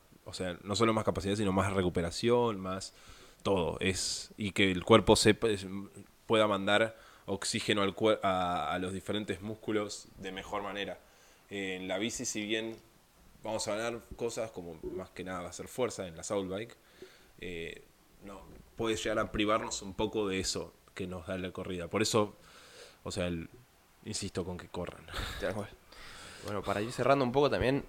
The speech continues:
Speaker 2: eh, sabemos un, que hay lugares, sobre todo provincias, diferentes provincias que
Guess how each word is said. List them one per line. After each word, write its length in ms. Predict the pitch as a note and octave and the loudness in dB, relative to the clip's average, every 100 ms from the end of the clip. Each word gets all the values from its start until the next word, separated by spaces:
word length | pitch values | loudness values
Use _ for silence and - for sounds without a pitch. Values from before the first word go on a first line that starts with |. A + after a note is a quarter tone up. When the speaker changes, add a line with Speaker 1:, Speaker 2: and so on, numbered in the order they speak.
| - | -8
Speaker 2:
eh, 380 | G#2 F2 F2 D#2 | -8 -6 -8 -6
sabemos 540 | - G#2 A#2+ B2+ B2+ | 0 2 2 0 -4
un, 280 | A2+ A2 F#2+ | -6 -8 -10
que 400 | - F#2+ F#2 E2 D2 - - - - - - - - - - - - - - | -6 -4 -4 -4 -8 -14 -20 -20 -20 -20 -20 -20 -20 -20 -16 -16 -18 -20 -8
hay 180 | - G#2+ | 0 2
lugares, 480 | A2+ A#2 B2 A#2+ - | 4 4 2 0 -6
sobre 240 | - G#2+ G2+ | -8 -4 0
todo 200 | B2 A#2 | 2 4
provincias, 420 | A2+ B2 B2 A2 | 4 2 0 -6
diferentes 300 | G#2 G#2+ A2 | -6 -8 -8
provincias 260 | A#2 B2+ A#2 | -6 -8 -2
que 180 | G#2+ | 2